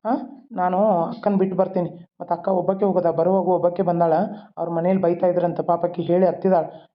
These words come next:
ಈಗ ನಾನು ಬಿಟ್ಟು ಬರ್ತೀನಿ. ಹೆಂಗೋ ಕಾರ್ ಇದೆಯಲ್ಲ, ನಾನು ಬಿಟ್ಟು ಬರ್ತೀನಿ ತಗೊಳ್ಳಿ ವೈನಿ. ಅವ್ವ, ನಾನು ಅಕ್ಕನ ಬಿಟ್ಟು ಬರ್ತೀನಿ. ನೀವೇನು ಮಾಡೋದೈತಿ ಮಾಡ್ರಿ, ನಾನು ಸ್ವಲ್ಪ,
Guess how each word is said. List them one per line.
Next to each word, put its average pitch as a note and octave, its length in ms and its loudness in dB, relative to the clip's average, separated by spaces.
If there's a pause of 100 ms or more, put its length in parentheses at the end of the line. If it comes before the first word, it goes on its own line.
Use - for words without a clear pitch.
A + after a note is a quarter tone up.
ಈಗ E3+ 140 -6
ನಾನು F3 240 0
ಬಿಟ್ಟು F3+ 180 -2
ಬರ್ತೀನಿ. F#3 300 0
ಹೆಂಗೋ F3 340 0
ಕಾರ್ F#3 240 0
ಇದೆಯಲ್ಲ, F3+ 260 2 (440)
ನಾನು F3 140 -8
ಬಿಟ್ಟು G3 180 -2
ಬರ್ತೀನಿ G#3 260 0
ತಗೊಳ್ಳಿ F#3 240 2
ವೈನಿ. D#3 400 -2 (200)
ಅವ್ವ, G3 180 0 (300)
ನಾನು F3 180 0
ಅಕ್ಕನ F#3 260 0
ಬಿಟ್ಟು F#3+ 160 0
ಬರ್ತೀನಿ. F#3+ 560 0 (180)
ನೀವೇನು F#3+ 360 -2
ಮಾಡೋದೈತಿ F#3 360 0
ಮಾಡ್ರಿ, F3+ 320 0
ನಾನು F3 280 2
ಸ್ವಲ್ಪ, F#3+ 240 -2